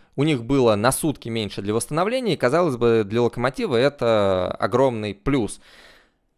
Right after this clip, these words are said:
Матч с Краснодаром — это, во-первых,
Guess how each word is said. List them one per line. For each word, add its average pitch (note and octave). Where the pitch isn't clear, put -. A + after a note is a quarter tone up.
Матч D#3+
с -
Краснодаром — A3+
это, D#3
во-первых, G#2+